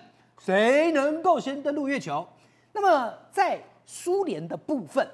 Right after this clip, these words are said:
啊，那时候不叫俄罗斯，叫苏联。他从一九六零年开始呢，他们就有一个叫 N 万计划。这个 N 万计划指的是哦，他们要制作一个超大型的，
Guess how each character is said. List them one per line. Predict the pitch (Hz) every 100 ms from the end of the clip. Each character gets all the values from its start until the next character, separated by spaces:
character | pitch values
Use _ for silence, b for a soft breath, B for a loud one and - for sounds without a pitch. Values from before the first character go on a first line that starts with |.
| -
啊， | -
那 | 190
时 | 220 170
候 | 175
不 | 147
叫 | 190 170
俄 |
罗 | 160 139
斯， | - 156
叫 | 156
苏 | - 285 320
联。 | 208 208 269 - b b b b
他 | - 339
从 | - 220 233
一 | 370
九 | 349 247 160
六 | 262 226
零 | 180 180
年 | 151 160
开 | - - 220 226
始 | - - 120
呢， | 117 117 -
他 | 233
们 | 214 165
就 | 214 151 - _
有 | 131 110 _
一 | 143 -
个 | 190 - _ _ _
叫 | - 180 -
N | - 294 302 294
万 | 302 175 160
计 | 226 147
划。 | - 175 - b b
这 | 415
个 | 392 640
N | 339 349
万 | 339 254
计 | 226 330 240
划 | 185 233 170 -
指 | - 156 120
的 | 135
是 | 120 - 247
哦， | 123 - b
他 | - 320
们 | 285
要 | 233 240
制 | - 269 214
作 | 240 196 160
一 | 143
个 | 170 165
超 | - - 311 302 339
大 | 349 294 226
型 | - - 127 120
的， | 160 151